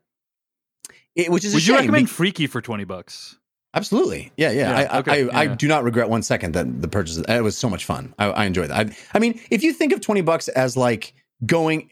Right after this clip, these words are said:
Speaker 1: you know, I would recommend somebody would go to the movie theaters if we lived in that world, right?
Speaker 2: Right, right,
Speaker 1: And that's,
Speaker 2: right.
Speaker 1: that's, you know, that's, especially if you've got multiple people in your
Speaker 2: Right,
Speaker 1: household, twenty bucks
Speaker 2: right.
Speaker 1: is a bargain, right? 'Cause
Speaker 2: Yep.
Speaker 1: you'd pay, spend
Speaker 2: Yeah,
Speaker 1: more
Speaker 2: yeah.
Speaker 1: than that to go see a movie.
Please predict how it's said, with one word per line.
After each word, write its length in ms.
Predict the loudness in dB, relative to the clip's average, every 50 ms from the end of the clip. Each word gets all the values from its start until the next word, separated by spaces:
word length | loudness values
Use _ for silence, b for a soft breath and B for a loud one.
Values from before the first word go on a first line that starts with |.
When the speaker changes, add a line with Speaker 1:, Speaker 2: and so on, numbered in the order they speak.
| _ 0
Speaker 1:
you 80 | 0
know, 80 | 2 2 4
I 120 | 2 2
would 180 | 2 2 2 2
recommend 380 | 2 0 0 0 0 0 0
somebody 240 | 0 -2 0 2 2
would 180 | 2 2 0 2
go 160 | 2 2 2
to 80 | 2 2
the 80 | 2
movie 240 | 2 2 2 2 0
theaters 400 | 0 0 0 2 2 2 0 0
if 160 | -2 -2 0
we 80 | 2 2
lived 220 | 2 2 2 2
in 80 | 2 2
that 180 | 2 0 0
world, 380 | -2 -2 -2 -2 -4 -6 -10 -14 _ _
right? 160 | 0 2 2
Speaker 2:
Right, 260 | 2 0 0 -4 -8 -12 _ _
right, 180 | -4 -2 0 2
Speaker 1:
And 120 | 2 2
that's, 200 | 2 0 -2 -4
Speaker 2:
right. 160 | -6 -4 -2
Speaker 1:
that's, 380 | -2 -2 -2 -4 -6 -8 -10 -10 -14 _ _ _
you 120 | -2 0 0
know, 80 | 0 0
that's, 140 | 0 -4 -8
especially 840 | -8 -8 -8 -4 -2 -2 0 0 0 0 0 -2 -2 0 0 0 0
if 60 | 2
you've 100 | 0 2
got 160 | 2 2 2
multiple 380 | 2 2 2 0 0 -2 -2 0
people 320 | 0 0 0 2 2 2
in 40 | 2
your 100 | 2 0
Speaker 2:
Right, 40 | 2 2
Speaker 1:
household, 460 | 2 4 4 4 4 2 2 0 0
twenty 200 | 0 0 2 2
bucks 140 | 2 2 2
Speaker 2:
right. 80 | 0
Speaker 1:
is 60 | 0
a 40 | 2 2
bargain, 400 | 2 2 2 0 -2 -4 -4 -2
right? 220 | 0 0 0 2
'Cause 60 | 2 2
Speaker 2:
Yep. 40 | 2
Speaker 1:
you'd 80 | 2 2
pay, 120 | 0 -2
spend 200 | -2 -2 -2 0
Speaker 2:
Yeah, 60 | 2
Speaker 1:
more 60 | 2 2
Speaker 2:
yeah. 20 |
Speaker 1:
than 60 | 2 2
that 120 | 0 0 0
to 40 | 0
go 80 | 0
see 160 | 0 0 0
a 40 | 0
movie. 260 | 0 -2 -2 -4 -8